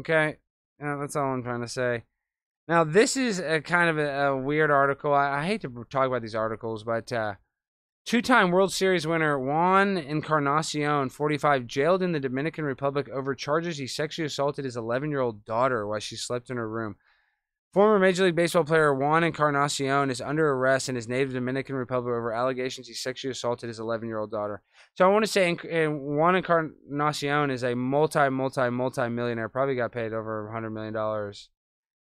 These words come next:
It was a, you know, I mean, I, I mean, I don't know how much money he has left. I mean, he had a long career, got paid a lot of money.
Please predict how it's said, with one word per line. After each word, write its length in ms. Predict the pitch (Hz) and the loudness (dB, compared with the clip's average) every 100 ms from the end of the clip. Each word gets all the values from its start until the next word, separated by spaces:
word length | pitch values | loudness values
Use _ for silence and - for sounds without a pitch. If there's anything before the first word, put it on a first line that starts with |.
| - | -8
It 100 | 135 | -4
was 240 | 139 135 | -2 -2
a, 60 | 135 | -2
you 600 | 123 - 135 135 139 147 | -6 -12 -8 -6 -2 0
know, 120 | 143 | 0
I 140 | 143 156 | 2 2
mean, 120 | 165 | 4
I, 220 | 175 180 | 4 4
I 20 | 156 | 4
mean, 120 | 170 | 6
I 100 | 165 | 6
don't 80 | 180 | 8
know 80 | 170 | 6
how 60 | |
much 140 | 165 147 | 4 0
money 140 | 160 | 0
he 40 | |
has 120 | 147 131 | 0 4
left. 300 | 160 156 143 | 4 4 0
I 80 | |
mean, 160 | 131 135 | -2 0
he 40 | |
had 100 | 143 | 0
a 100 | 139 | 0
long 340 | 131 139 151 151 | 2 4 4 2
career, 720 | 143 131 151 151 127 123 92 120 120 117 120 - | -2 0 2 4 4 2 -2 -10 -10 -10 -14 -4
got 260 | 147 131 | -2 0
paid 160 | 147 139 | -2 -2
a 60 | |
lot 240 | 123 131 131 | 2 2 2
of 40 | |
money. 380 | 123 127 123 117 | 0 -2 -4 -6